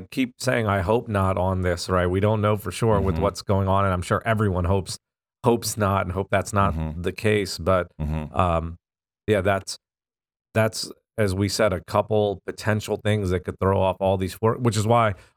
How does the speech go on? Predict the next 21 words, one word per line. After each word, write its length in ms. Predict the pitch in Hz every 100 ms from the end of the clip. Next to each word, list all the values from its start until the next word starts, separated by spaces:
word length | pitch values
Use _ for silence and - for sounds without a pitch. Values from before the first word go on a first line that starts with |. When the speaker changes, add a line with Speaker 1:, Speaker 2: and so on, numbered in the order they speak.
| -
Speaker 1:
all 180 | 113 117
these 140 | 117
Speaker 2:
Mm-hmm. 60 | 80
Speaker 1:
four, 120 | 117 117
I'm 120 | 120
not 160 | 135
surprised 520 | - 110 123 117 113 98
that 80 | 95
you 100 | 104
only 160 | 101 92
found 260 | 101 95
three 220 | 98 104
companies 580 | 98 101 95 95 95 82
that, 240 | 95 - -
that 180 | 98 98
were 160 | 92 95
even 240 | 95 92
in 140 | 92
there 140 | 95 90
multiple 420 | 87 90 - 92
times. 560 | 95 92 98 104 104